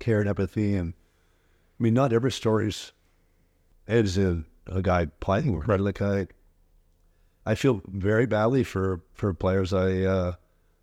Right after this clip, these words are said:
Speaker 1: you know, I'm, I get emotional when I try to, you know, I try to help a guy hang on playing the National Hockey League. The, you know, the moments that guys get big contracts, that's obviously fulfilling for the, for all of us. The guys that put the work in, they get rewarded.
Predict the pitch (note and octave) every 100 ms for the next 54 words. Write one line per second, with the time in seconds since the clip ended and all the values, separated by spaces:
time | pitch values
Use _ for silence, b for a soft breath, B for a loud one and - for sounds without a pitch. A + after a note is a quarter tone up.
0 | _ _ - G#2 G2+ G2+ F#2+ F#2 F#2 F2+
1 | - G#2 G#2 G2 G#2 A2+ G#2 G#2 F#2+ -
2 | G#2 G#2 G2 F#2+ F#2 - _ _ _ G#2+
3 | G2 G#2 A2 F#2 G2+ F#2+ G2+ F#2 - -
4 | - G#2+ G2+ F#2+ G2 - _ - G2 G2
5 | F#2+ F#2 F2 G2 G2+ F2+ F#2+ G2+ G#2+ -
6 | _ _ _ - A2+ G#2+ B2 D3 - G2+
7 | G#2+ G#2+ - F#2 G#2+ - G#2 A2+ G#2 F2+
8 | G2+ - - G#2+ G#2+ - F#2+ F#2+ - F#2+
9 | G#2 - F#2 F#2 F2 - F#2+ F2 F#2 B2+
10 | D3 - _ _ _ _ - F2+ G#2 G2
11 | F#2 F2+ - - - G2+ G2+ - G2+ F#2
12 | F#2 F#2+ - - F#2 F2 A2 D#3